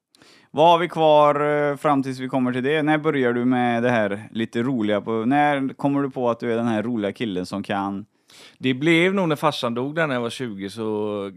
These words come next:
Speaker 2: ah, jag vet inte, kanske får tänka på något annat.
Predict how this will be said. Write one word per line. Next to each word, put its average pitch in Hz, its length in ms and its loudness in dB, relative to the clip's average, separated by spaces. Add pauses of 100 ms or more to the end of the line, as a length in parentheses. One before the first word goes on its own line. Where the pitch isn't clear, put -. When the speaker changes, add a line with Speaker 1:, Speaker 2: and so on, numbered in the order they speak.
(300)
Speaker 2:
ah, - 160 -16 (100)
jag 92 120 -10
vet 123 280 -8
inte, 123 180 -12
kanske 151 280 -2
får 123 80 -12
tänka 120 320 -4
på 110 120 -10
något 110 180 -4
annat. 104 540 -6